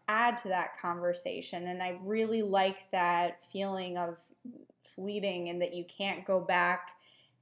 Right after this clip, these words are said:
and change something, um, and I really wanted to create that emotional, um, you know, feeling of loss because something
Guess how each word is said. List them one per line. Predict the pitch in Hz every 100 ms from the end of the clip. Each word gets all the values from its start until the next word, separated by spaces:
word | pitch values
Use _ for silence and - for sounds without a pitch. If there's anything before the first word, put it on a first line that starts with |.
| -
and | 180 175
change | - 220 220 214
something, | 214 - 180 175 - 180 175 175 175 - -
um, | 170 170 -
and | 180
I |
really | 185 196 208 202
wanted | 196 180 180
to | - -
create | 185 175 -
that | 175 165 165 170 - - _ -
emotional, | 180 185 185 185 185 - 185 180 175 175 170 170 - _ _ _ _ _ _ _ _
um, | 170 170 165 170 175 _ _ -
you | 196
know, | 185 170 165 - - - _ - - _
feeling | - 202 190 190 180
of | 180 175 175 175 175 _ _ _ _ _ _ _ _ _ _ _ _ _ -
loss | 196 190 208 202 190 190 185 -
because | - 190 - 185 175
something | 185 175 180 175